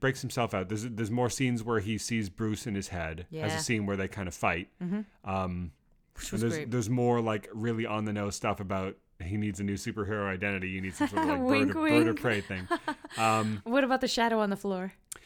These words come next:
Speaker 1: Yeah, that was cool. I mean,
Speaker 2: <laughs> I
Speaker 1: obviously
Speaker 2: like
Speaker 1: it doesn't
Speaker 2: that.
Speaker 1: really look much like the
Speaker 2: <laughs>
Speaker 1: symbol
Speaker 2: No.
Speaker 1: 'cause there were, like, feathers and stuff, but,
Speaker 2: Whee! <laughs> Yeah.
Speaker 1: um, and then he goes to the, an actor who's, who I definitely recognize at the end, who's kinda like,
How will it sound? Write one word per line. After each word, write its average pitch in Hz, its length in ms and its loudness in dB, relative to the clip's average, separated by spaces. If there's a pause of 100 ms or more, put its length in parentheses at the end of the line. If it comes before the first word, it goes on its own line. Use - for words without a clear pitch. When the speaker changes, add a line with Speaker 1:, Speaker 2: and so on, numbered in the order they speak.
(140)
Speaker 1:
Yeah, 151 220 8
that 156 80 8
was 151 140 4
cool. 117 400 4
I 254 80 2
mean, 254 80 6
Speaker 2:
<laughs> - 20 10
I - 120 8
Speaker 1:
obviously 202 300 6
Speaker 2:
like 202 60 6
Speaker 1:
it - 20 0
doesn't 120 200 6
Speaker 2:
that. 120 80 2
Speaker 1:
really 113 140 4
look 110 140 0
much 120 240 4
like 113 160 4
the 101 60 2
Speaker 2:
<laughs> 233 80 4
Speaker 1:
symbol 104 180 6
Speaker 2:
No. 104 60 2
Speaker 1:
'cause 101 160 2
there 113 80 4
were, 110 100 4
like, 107 320 -2
feathers 110 500 4
and 90 140 -4
stuff, 403 160 6 (220)
but, 381 80 4
Speaker 2:
Whee! 349 300 2
<laughs> - 100 -18
Yeah. 208 200 -2
Speaker 1:
um, 107 320 2
and 131 120 4
then 135 100 8
he 139 100 8
goes 131 420 6
to 120 540 4
the, 113 240 0
an 113 140 2
actor 113 280 4
who's, 98 260 -2
who 101 240 -2
I 98 100 2
definitely 95 400 0
recognize 85 560 -4
at 85 80 -8
the 95 160 -2
end, 87 220 -4
who's 90 180 -4
kinda 101 220 -2
like, 92 160 -2